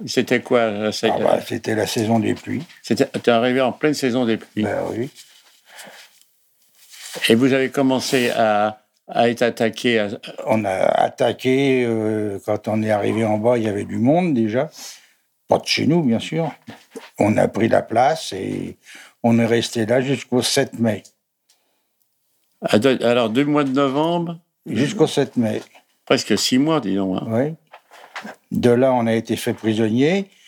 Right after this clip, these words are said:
Speaker 1: Non,
Speaker 2: Il
Speaker 1: mais là, attends, ah, attends, va pas trop vite. Mais là, au début, quand vous arrivez, il y avait pas de, euh, euh, au,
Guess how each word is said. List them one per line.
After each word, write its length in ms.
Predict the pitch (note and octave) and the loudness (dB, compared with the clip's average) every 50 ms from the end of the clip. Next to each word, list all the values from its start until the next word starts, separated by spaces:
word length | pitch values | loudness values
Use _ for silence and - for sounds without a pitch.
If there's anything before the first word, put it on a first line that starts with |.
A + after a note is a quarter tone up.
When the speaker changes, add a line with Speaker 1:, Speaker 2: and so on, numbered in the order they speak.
| - - - - _ _ - | -20 -20 -20 -20 _ _ 2
Speaker 1:
Non, 140 | A#2+ C3 C#3 | 2 4 4
Speaker 2:
Il 40 | |
Speaker 1:
mais 120 | C3 C#3+ C#3 | 4 2 2
là, 100 | C#3+ D3 | 0 -2
attends, 320 | C#3+ C#3+ D3 B2+ G#2 F#2+ F#2 | -2 0 0 -2 0 0 -2
ah, 160 | A2 A2 G#2 | -2 0 0
attends, 360 | B2 C3 A#2 - A2+ F#2 F2+ F#2+ A2 | 0 -2 0 0 -2 -2 -2 -6 -10
va 180 | - - B2+ B2 | -2 -2 -2 -2
pas 220 | - - - C3 | 0 0 -2 -2
trop 180 | A#2 - A#2 A2 | 0 2 0 2
vite. 220 | F#2 G2 F#2 - _ - - - - - - - - | 2 0 -4 -4 _ -20 -20 -20 -20 -20 -10 -2 2
Mais 240 | A#2 A#2+ A#2+ - - - E3+ - - | 2 2 2 0 -4 -10 -16 -12 -4
là, 440 | - B2+ C3 C#3 C#3+ C3+ B2+ A2+ G#2 - | 0 2 2 4 4 2 0 -2 -4 -2
au 100 | C3 C3 | -2 0
début, 320 | B2+ C3 C3+ C3 C#3 C#3+ | 2 2 0 2 0 -2
quand 100 | A#2 A#2 | -2 -2
vous 120 | G#2+ G2 A2+ | -2 0 0
arrivez, 380 | A2+ G#2+ G2+ G#2 A#2 A2+ A2 | 0 0 0 0 0 0 0
il 40 | G#2+ | 0
y 60 | G#2 | 0
avait 160 | G2+ F#2+ G#2 G2 | 0 0 -2 -2
pas 200 | - - A2 G#2 | 0 0 -2 -2
de, 140 | F#2 - | 0 0
euh, 100 | A#2 A2 | 0 0
euh, 320 | - - A#2 A2+ - - C3+ | 2 2 0 0 0 -2 -2
au, 160 | B2 A#2+ | -4 -4